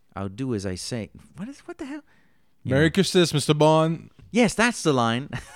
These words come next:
Speaker 1: <laughs> No, he says something like, "And I'll do as I claim," you know, "Wipe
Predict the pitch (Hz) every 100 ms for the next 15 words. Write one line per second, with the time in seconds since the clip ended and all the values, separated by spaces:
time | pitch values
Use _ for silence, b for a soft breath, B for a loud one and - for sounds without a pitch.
0 | - 110 - - 170 175 170 151 131 B
1 | B B - 226 - 220 196 196 170 160
2 | 127 113 104 90 82 92 78 71 71 95
3 | 85 69 65 69 73 71 80 101 127